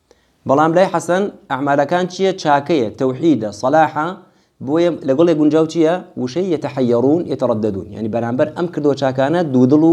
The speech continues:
شەک و گومانیان هەیە و دوو دڵن و جێبەجێ ناکەن. ئەفەرمێ: «أولئك الذين لهم سوء العذاب.»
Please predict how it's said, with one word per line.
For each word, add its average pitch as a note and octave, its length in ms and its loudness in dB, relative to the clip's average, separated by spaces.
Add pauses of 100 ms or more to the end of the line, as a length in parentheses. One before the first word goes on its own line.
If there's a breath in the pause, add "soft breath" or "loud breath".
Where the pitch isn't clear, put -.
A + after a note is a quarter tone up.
(480 loud breath)
شەک D3 200 -8
و C3 80 0
گومانیان C#3+ 440 -2
هەیە D3+ 140 2
و C#3 80 -6
دوو C3 140 2
دڵن D#3+ 280 2
و - 20 0 (420 loud breath)
جێبەجێ B2 340 2
ناکەن. E2+ 200 -12 (1700 soft breath)
ئەفەرمێ: G3+ 380 2 (600)
«أولئك D3+ 540 0 (120)
الذين B2+ 400 0 (100)
لهم C3 220 -2 (240)
سوء F#3 280 2 (100)
العذاب.» A2+ 500 0